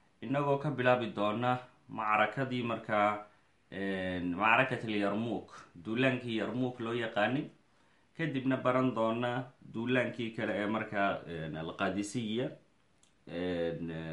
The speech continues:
oo Ciraaq lagu qaaday baynu wax ka baran doonaa insha Allahu tacaala, iyo wacdarihii markaa laga geystay halkaasi saxaabadii rasuulkii ka qayb, saxaabadii rasuulka ee ka qayb qaat-, ka, ka qayb qaadatay, iyo sidii uu u maamulay ama uu u maareeyey Cumar ibn Khattab radiyallahu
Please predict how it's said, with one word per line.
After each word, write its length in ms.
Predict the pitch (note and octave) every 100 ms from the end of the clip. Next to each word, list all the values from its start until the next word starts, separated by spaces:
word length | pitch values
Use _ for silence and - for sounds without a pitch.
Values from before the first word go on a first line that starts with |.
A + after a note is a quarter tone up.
| D#2 C#2+
oo 140 | F2+ F#2
Ciraaq 360 | G2+ A#2+ A2+ G#2
lagu 240 | G2+ A#2
qaaday 300 | G#2+ G#2 A2
baynu 200 | G#2 G2+ F#2+
wax 100 | -
ka 60 |
baran 280 | A2+ A2+ A2+
doonaa 240 | G#2+ G#2 G2
insha 120 | A#2
Allahu 280 | A2+ A2+ G#2+
tacaala, 480 | A#2+ A2+ A2+ B2 C3 C3+ - _ _ _ -
iyo 160 | G#2 G#2
wacdarihii 540 | G2+ G2+ A2 B2 A2
markaa 260 | G#2+ G#2 A2
laga 220 | G2+ G#2+ G2
geystay 300 | F#2 F2+ A2
halkaasi 360 | G#2 G2+ G2
saxaabadii 500 | F#2+ G#2+ G#2 G#2 A#2 G2+
rasuulkii 460 | G2+ A2 G#2 F#2+ F2+
ka 60 |
qayb, 240 | A2 G#2 G2+ G2+
saxaabadii 840 | - - G#2 G#2 - G#2+ A#2 B2 A#2+
rasuulka 380 | G#2+ B2 G#2+ G#2+
ee 100 | F#2+
ka 80 | A2+
qayb 260 | A#2+ B2
qaat-, 300 | - G#2 A2 -
ka, 160 | - C3 -
ka 120 | - B2
qayb 220 | A2+ -
qaadatay, 560 | A2+ G#2 A2 D#3 D3+ - - - - -
iyo 180 | C3+ D#3
sidii 260 | G3 F#3
uu 200 | E3+ E3+
u 40 | F3
maamulay 640 | D#3 C3+ B2 B2 B2+ C3+ C3+
ama 280 | B2+ C3 B2+
uu 240 | B2 A#2
u 20 | C3
maareeyey 720 | B2+ A2+ A2 G#2+ A#2+ B2 -
Cumar 280 | A2 G#2+ G2+
ibn 120 | F#2+
Khattab 380 | G#2 G2+ G#2+ F#2+
radiyallahu 800 | A2 F#2+ G2 G2+ G2 G2 F#2+